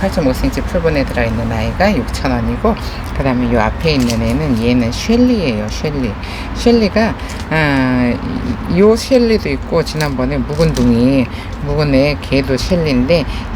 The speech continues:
다육이는 다른데 이름이 똑같아요. 같은 이름을 가진 애들이 생각보다 많더라고요. 그럼 요거 꽃대도 좀 잘라주고, 저기 물 젖어가지고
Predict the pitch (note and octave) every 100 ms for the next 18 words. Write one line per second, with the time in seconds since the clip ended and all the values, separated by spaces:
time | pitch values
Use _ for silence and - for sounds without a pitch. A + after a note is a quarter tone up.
0 | - - D#3 F#3+ F3 E3+ D#3+ - B2 B2+
1 | B2+ F#3 - F#3+ C#4 C#4 C3+ - A#3+ D4+
2 | - F#3 A#2+ G2+ - - - - F#4 E4
3 | B3+ G#3 F#3+ - C#3+ D3+ C#3+ B2+ C#3+ E3+
4 | A#3 C#4 D4+ - - C3 D3 C3 - E3+
5 | C3 A#2+ A2+ C3+ - - - - C3 G#2
6 | B2+ E3 C#3 B2 G#3 A3 A#3 C#3 - D#3+
7 | A3+ A#3+ A3 D#3 D3+ C4+ A#3 F3 C#3+ D#3+
8 | D#3+ C#3 F3 G#3 G#3 - - D3+ F#3 F3
9 | C#3+ C3+ A3+